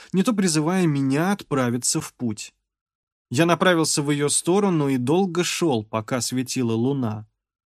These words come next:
Животное держало меня на расстоянии в полкилометра.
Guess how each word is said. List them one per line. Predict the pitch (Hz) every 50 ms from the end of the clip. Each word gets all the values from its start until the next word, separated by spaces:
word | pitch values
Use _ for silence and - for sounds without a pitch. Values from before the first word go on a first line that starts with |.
| _ _ _ _ -
Животное | 127 127 143 170 233 226 196 175 170
держало | 156 147 160 143 123 151 190 202 190
меня | 160 151 147 147 170 180
на | 180 160
расстоянии | 143 143 - - 143 135 139 151 160 160 160 151
в | - -
полкилометра. | - 156 151 147 - 165 156 156 156 151 139 117 107 110 - 113 107 104 101